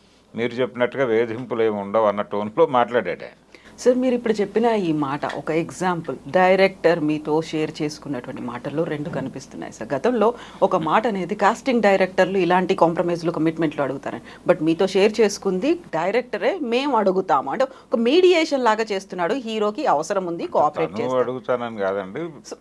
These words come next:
Speaker 2: మామూలుగా.
Speaker 1: ఒకవేళ హీరో రిక్వైర్‌మెంట్ ఉంటే
Speaker 2: యా, ఆ టైంలో మీడియేషన్, మీడియేటర్లుగా మాత్రం వ్యవహరిస్తారు.
Speaker 1: ఆ.
Speaker 2: దీంతో పాటుగా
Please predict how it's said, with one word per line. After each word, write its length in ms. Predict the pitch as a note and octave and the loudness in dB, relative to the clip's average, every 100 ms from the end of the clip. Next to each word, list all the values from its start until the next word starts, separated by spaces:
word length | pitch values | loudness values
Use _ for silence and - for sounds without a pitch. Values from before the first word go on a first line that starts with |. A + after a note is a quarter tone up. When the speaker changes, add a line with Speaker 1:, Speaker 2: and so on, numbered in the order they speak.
| A#3+ | 4
Speaker 2:
మామూలుగా. 400 | D#4+ F#4+ - D3 | 6 6 4 4
Speaker 1:
ఒకవేళ 180 | G#2 | 2
హీరో 240 | A2+ D3 D3 | 0 4 4
రిక్వైర్‌మెంట్ 760 | A#2+ - B2+ C3 C3 B2 G#2+ | 2 0 2 2 0 -4 -4
ఉంటే 280 | F#2 F#2 - | -10 -8 0
Speaker 2:
యా, 240 | A3+ A3 D3+ - | 2 2 -2 0
ఆ 100 | F3 | 2
టైంలో 280 | A3 B3+ F#4 | 4 2 2
మీడియేషన్, 640 | C#4 D4+ E4 E4 - G#3+ | 2 4 4 2 -2 -2
మీడియేటర్లుగా 540 | B3+ F4 E4 D#4 C#4+ | 2 2 4 2 2
మాత్రం 260 | C4+ C4+ F#4 | 2 0 2
వ్యవహరిస్తారు. 540 | D4 B3 A#3+ - D3+ D#3+ | 2 2 0 -6 -14 -6
Speaker 1:
ఆ. 260 | - F#2 F#2 | -4 -2 -2
Speaker 2:
దీంతో 380 | B3 G4 G4 D#4 | 0 0 0 0
పాటుగా 680 | F#3+ E3 E3 C#3 D3+ A3+ | 0 -2 -2 -4 -2 -2